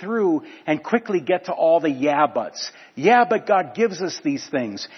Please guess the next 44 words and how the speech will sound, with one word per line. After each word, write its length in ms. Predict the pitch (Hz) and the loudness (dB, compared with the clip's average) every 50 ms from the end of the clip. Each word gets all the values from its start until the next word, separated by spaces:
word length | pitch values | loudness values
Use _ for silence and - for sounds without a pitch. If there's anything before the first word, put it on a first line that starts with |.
| - - - | -20 -6 -2
And 160 | 135 131 160 | 2 4 4
in 160 | 214 240 233 | 4 4 2
themselves, 640 | 220 208 190 160 - - 208 202 196 185 165 139 123 | 2 0 -2 -2 0 2 4 4 4 4 2 0 -4
they 120 | 131 131 143 | -4 -2 0
aren't 260 | 160 180 180 147 - | 0 0 0 -2 0
bad 280 | 165 170 170 160 151 | 0 2 2 2 2
and 140 | 127 117 113 | 0 -2 -4
they 80 | 117 123 | -2 0
aren't 240 | 139 151 151 - - | 2 2 2 0 0
wrong. 340 | 147 151 151 131 113 104 - - - - - - | 0 0 0 0 -2 -4 -10 -18 -20 -20 -12 -6
Yeah, 340 | 110 135 180 208 220 226 | -2 2 4 6 4 4
but 180 | 202 220 208 - | 4 2 -2 0
there 100 | 214 208 | 0 2
were 140 | 196 208 202 | 2 2 2
lots 300 | 202 208 208 202 202 - | 4 2 2 2 0 -2
of 100 | 202 - | -6 -4
people 320 | - 220 220 214 208 196 | -4 -6 -4 -4 -4 -2
in 80 | 175 160 | 0 0
the 80 | 151 | -2
Bible 400 | 131 107 135 135 135 131 120 139 | 0 0 -2 0 0 -2 -4 -6
who 140 | 120 139 156 | -4 -2 -2
were 200 | 147 143 147 143 | -2 0 -2 -2
rich. 360 | 135 143 151 135 110 - - - - - - - _ | 0 0 -2 -2 -2 -4 -10 -10 -10 -20 -20 -18 _
Yeah, 320 | 127 147 196 214 214 214 | 0 2 4 6 4 4
but 240 | 214 220 214 220 - | 4 0 -2 -2 -6
poverty 580 | - - 196 214 214 196 202 190 170 160 151 - - | -4 -2 0 0 0 0 -2 -4 -4 -6 -6 -6 -6
isn't 320 | 190 180 147 180 156 - | -8 -6 -6 -8 -8 -8
more 240 | - 160 156 147 143 | -6 -4 -2 -2 -2
spiritual. 640 | - - - - 180 175 180 170 - - 117 95 - - - - - | -4 -8 -6 -4 -2 -2 -2 -4 -4 -6 -8 -8 -8 -14 -20 -10 2
And 160 | - 160 160 170 | 2 2 4 4
there 180 | 190 196 214 | 2 2 2
is 240 | 214 208 202 185 - - - - | 2 2 0 0 0 -4 -6 -4
truth 260 | 233 240 233 202 - | -2 -2 -2 -2 -2
in 120 | 165 147 | -2 0
all 180 | 156 156 160 160 | 2 2 2 2
those 260 | 160 156 160 156 127 | 0 0 0 -2 -2
yeah 280 | 131 147 165 180 190 185 | -2 -2 0 0 0 -2
buts. 280 | 131 113 107 - - - - - - _ _ | -2 -6 -8 -8 -12 -16 -16 -20 -20 _ _
But 160 | 262 226 - | 2 2 2
Jesus, 520 | - - 196 247 269 247 202 185 156 - - - | 0 -2 0 0 2 2 0 -2 -2 -4 -6 -6
in 160 | 208 220 233 | -4 0 2
our 140 | 226 208 175 | 2 2 0
scripture 500 | - - - 208 208 202 - - 156 147 | -2 -4 -2 -2 -2 -2 -2 -4 -4 -2
reading, 380 | 143 139 139 139 135 131 127 | -2 -2 0 0 0 -2 -4